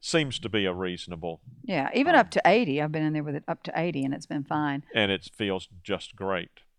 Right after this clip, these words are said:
Speaker 2: And, um, but it's still fairly cheap to run even when you have to use the heat pump in the summer.
Speaker 1: That's been a pleasant surprise, hasn't it?
Speaker 2: Mm-hmm.
Speaker 1: Um, we, we knew that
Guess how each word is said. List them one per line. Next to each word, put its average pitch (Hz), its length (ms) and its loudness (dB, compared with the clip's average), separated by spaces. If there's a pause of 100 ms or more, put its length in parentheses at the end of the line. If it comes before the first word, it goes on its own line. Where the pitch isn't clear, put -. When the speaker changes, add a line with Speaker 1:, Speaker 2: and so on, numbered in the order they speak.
(420)
Speaker 2:
And, 202 480 2
um, 185 340 8 (320)
but 247 100 10
it's 269 140 2
still 480 220 2
fairly 247 360 6
cheap 311 340 -2
to 214 120 -8
run 185 260 2
even 196 280 0
when 175 160 -2
you 160 60 -2
have 185 180 0
to 160 100 -10
use 180 240 -2
the 156 80 -4
heat 147 160 -4
pump 143 240 -4
in 135 80 -10
the 123 80 -12
summer. - 400 -10 (100)
Speaker 1:
That's 202 280 6
been 180 180 4
a 147 60 2
pleasant 160 400 4
surprise, 98 640 4
hasn't 95 400 -2
it? - 160 -10
Speaker 2:
Mm-hmm. 170 760 -6
Speaker 1:
Um, 101 340 0 (260)
we, 127 460 -2 (580)
we 135 280 0
knew 151 540 -2
that 120 480 6